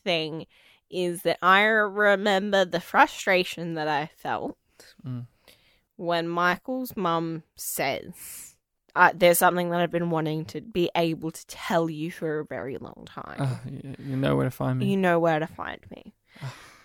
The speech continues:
Speaker 1: Because
Speaker 2: Well, you don't like
Speaker 1: I
Speaker 2: Michael's mum as a character?
Speaker 1: Yes, that is part of it.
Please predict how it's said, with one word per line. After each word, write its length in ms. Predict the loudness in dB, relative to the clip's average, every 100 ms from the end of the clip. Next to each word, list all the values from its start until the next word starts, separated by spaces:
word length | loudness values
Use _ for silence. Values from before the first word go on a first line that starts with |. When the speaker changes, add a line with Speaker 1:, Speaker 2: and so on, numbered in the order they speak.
| _ _
Speaker 1:
Because 1300 | 4 4 2 0 8 8 8 4 -16 -20 -20 -20 -20 _ _ -12
Speaker 2:
Well, 100 | -10
you 120 | -6
don't 280 | -4 -4 -4
like 140 | -4 4
Speaker 1:
I 20 |
Speaker 2:
Michael's 420 | 6 6 4 2
mum 220 | 2 2
as 120 | 2 -2
a 40 |
character? 560 | -4 -4 -4 -8 -12 -14 _ _ _
Speaker 1:
Yes, 600 | -12 -12 _ _ -20 -20 _ _ -16
that 120 | -14
is 140 | -14
part 400 | -16 -20 -20 -20
of 80 | -20
it. 240 | _ _